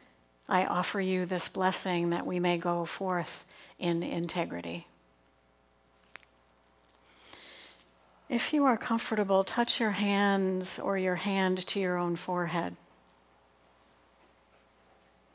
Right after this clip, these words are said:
May you be blessed with wisdom, knowledge, and understanding.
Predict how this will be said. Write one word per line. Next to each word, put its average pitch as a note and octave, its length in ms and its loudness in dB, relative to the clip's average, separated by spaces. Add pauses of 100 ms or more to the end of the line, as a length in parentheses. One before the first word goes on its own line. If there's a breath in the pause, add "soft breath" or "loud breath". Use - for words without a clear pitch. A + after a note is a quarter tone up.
(1500 loud breath)
May G#3 220 8
you G#3+ 140 10
be G#3 140 6
blessed G#3 500 6
with G3+ 260 0
wisdom, G3 560 0 (800)
knowledge, F#3+ 760 4 (220 loud breath)
and F#3+ 180 4
understanding. F#3 1000 2